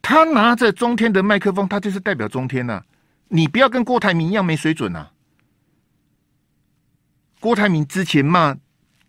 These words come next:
中天的记者说是走狗啊。为什么中天是走狗？郭台铭，你可不可以解释一下为什么中天是走狗？帮你工作的就不是走狗，但是帮蔡衍明工作的就是走狗，为什么？为什么？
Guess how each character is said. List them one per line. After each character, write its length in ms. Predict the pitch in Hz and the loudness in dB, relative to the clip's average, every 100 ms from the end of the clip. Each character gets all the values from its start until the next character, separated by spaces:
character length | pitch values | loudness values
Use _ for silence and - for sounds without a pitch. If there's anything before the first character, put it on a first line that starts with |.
| _ | _
中 200 | 185 180 | 0 2
天 160 | 165 | 2
的 80 | 160 | 0
记 160 | 143 156 | -2 -4
者 80 | 107 | -4
说 160 | 147 | -4
是 80 | 147 | -6
走 220 | 139 117 120 | -6 -6 -6
狗 260 | - 71 | -10 -14
啊。 140 | 131 - _ _ _ _ _ _ _ _ _ _ _ _ _ _ _ _ _ _ _ _ _ _ | -16 -20 _ _ _ _ _ _ _ _ _ _ _ _ _ _ _ _ _ _ _ _ _ _
为 100 | - | -4
什 160 | 185 113 | -2 -2
么 60 | 104 | -4
中 160 | 120 | -4
天 160 | 120 117 | -4 -6
是 100 | 117 | -8
走 160 | 90 | -12
狗？ 160 | 80 - _ _ | -14 -18 _ _
郭 120 | 143 | -6
台 120 | 143 | -2
铭， 140 | 127 104 | -2 -2
你 40 | |
可 40 | 104 | -2
不 20 | |
可 60 | 120 | -6
以 20 | |
解 160 | 92 | -6
释 120 | 82 110 | -10 -8
一 40 | |
下 60 | 131 | -6
为 60 | |
什 60 | 110 | -8
么 60 | |
中 160 | 90 107 | -8 -6
天 100 | 107 | -6
是 60 | 107 | -8
走 160 | 82 | -12
狗？ 180 | 73 - _ _ _ _ _ _ _ _ _ _ _ _ _ _ | -14 -20 _ _ _ _ _ _ _ _ _ _ _ _ _ _
帮 180 | - 277 | 4 6
你 100 | 220 | 6
工 160 | 170 233 | 4 2
作 160 | 240 190 | 4 2
的 60 | |
就 100 | 175 | 2
不 100 | 165 | -2
是 120 | 160 | -6
走 180 | 151 107 | -4 -6
狗， 180 | 104 80 _ _ _ | -6 -12 _ _ _
但 120 | 226 | 0
是 120 | 240 | 0
帮 200 | 190 220 | 0 -2
蔡 200 | 220 247 | 0 0
衍 120 | 180 | 2
明 140 | 123 120 | 2 0
工 160 | 147 | -2
作 160 | 151 147 | 0 -2
的 20 | |
就 80 | 127 | -2
是 100 | 127 | -6
走 140 | 104 | -8
狗， 140 | 92 80 | -8 -8
为 120 | 113 | -10
什 80 | 98 | -10
么？ 100 | 69 - _ _ _ _ _ _ _ _ _ _ _ _ _ _ _ _ _ | -14 -18 _ _ _ _ _ _ _ _ _ _ _ _ _ _ _ _ _
为 100 | 117 | -8
什 100 | 95 | -8
么？ 80 | 73 | -12